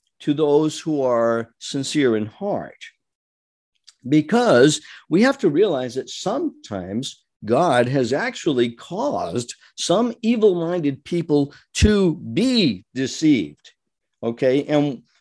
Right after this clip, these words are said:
we have to acknowledge the power of God. God can do that. Now, would g-, God do that to someone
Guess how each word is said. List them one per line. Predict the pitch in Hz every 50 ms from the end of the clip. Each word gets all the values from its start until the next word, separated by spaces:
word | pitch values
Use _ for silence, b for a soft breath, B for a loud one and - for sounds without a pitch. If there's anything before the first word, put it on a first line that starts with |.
| _ _
we | 135 143 156 156
have | 170 175 196 208 -
to | 214 175
acknowledge | 135 113 101 - 110 107 131 180 247 240 123 101 95 95 -
the | 113 104
power | - - 165 165 165 147 123 120
of | - - 120 104 92 92
God. | 107 143 202 214 117 - - - - _ 117
God | 143 165 190 185 190 185
can | - 170 135 123
do | 127 185 233 247 220
that. | 123 107 92 - - - - _ _ _ _ _ b b b b b b b b -
Now, | 135 139 143 143
would | 151 147 135 117
g-, | 127 175 175 175 -
God | 131 143 156 180 180 156
do | 143 175 185
that | 170 170 170 - -
to | - 123
someone | - - - 151 160 160 160 160 160 160 156